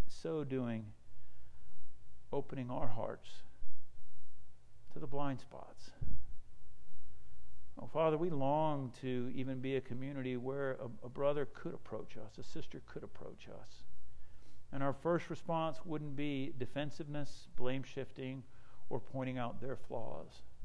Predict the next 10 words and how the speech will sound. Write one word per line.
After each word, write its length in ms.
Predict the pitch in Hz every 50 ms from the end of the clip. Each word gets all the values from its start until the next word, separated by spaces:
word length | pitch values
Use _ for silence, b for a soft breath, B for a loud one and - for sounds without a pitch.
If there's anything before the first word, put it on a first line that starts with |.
| - - - - b b b b b b b b b b b b b b - - - - -
But 120 | - 143
a 20 | 151
loving 340 | 160 180 185 180 185 175 175
and 100 | 170 -
kind 320 | 170 175 175 170 160 135
brother 340 | 131 151 156 156 151 160 160
or 200 | 156 160 156 135
sister 520 | - - - - 170 151 - - 127 113
approaching 520 | 104 - - - 143 139 127 - - 139 127
us 360 | 117 120 117 - - -